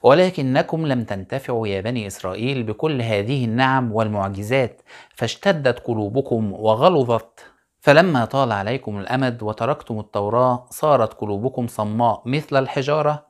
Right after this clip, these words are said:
بل أشد غلظة من الحجارة. فرغم قسوة الحجارة الظاهرة فإن منها ما يتسع وينفرج،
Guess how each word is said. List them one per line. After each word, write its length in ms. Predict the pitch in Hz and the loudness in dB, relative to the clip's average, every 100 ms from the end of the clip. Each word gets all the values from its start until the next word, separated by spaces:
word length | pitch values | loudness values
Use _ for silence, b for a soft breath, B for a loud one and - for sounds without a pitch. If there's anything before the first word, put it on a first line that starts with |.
| _ | _
بل 80 | 113 | -6
أشد 440 | - 101 143 147 | -6 -2 -2 0
غلظة 600 | 127 123 139 123 127 123 - | 0 0 0 2 0 0 -4
من 180 | 120 101 | -4 -2
الحجارة. 680 | 95 104 95 123 107 92 - _ _ _ _ | -4 -6 0 2 2 -2 -14 _ _ _ _
فرغم 420 | - 147 185 147 | 2 6 6 4
قسوة 360 | 123 165 165 123 | -2 -4 -4 -6
الحجارة 460 | 107 - 110 135 127 | -6 -8 0 2 2
الظاهرة 520 | 110 107 113 139 127 - | 0 -2 -2 -2 -4 -4
فإن 400 | 120 156 131 131 | -6 -4 -2 -4
منها 300 | 135 127 113 | -4 -4 -4
ما 220 | 113 107 | -4 -6
يتسع 460 | - 143 - 113 | -6 -6 -2 -4
وينفرج، 680 | 107 104 104 - 139 117 | -2 -4 -6 -4 -2 -2